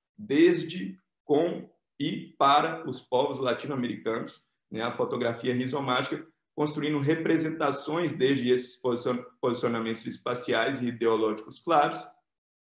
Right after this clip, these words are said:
vinculados à necessidade histórica de superação do sistema mundo moderno e colonial, desde o cotidiano até o extraordinário, e buscando entretecer significados que falem de nossas realidades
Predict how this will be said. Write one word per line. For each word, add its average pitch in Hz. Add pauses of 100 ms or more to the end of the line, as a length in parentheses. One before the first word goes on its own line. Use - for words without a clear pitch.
(160)
vinculados 147 (300)
à 127
necessidade 139
histórica 117
de 117
superação 120
do 117
sistema 120
mundo 113
moderno 110
e 110
colonial, 123 (320)
desde 135
o 147
cotidiano 135
até 127
o 147
extraordinário, 123 (440)
e 120
buscando 135
entretecer 156
significados 135
que 147
falem 143
de 117
nossas 107
realidades 120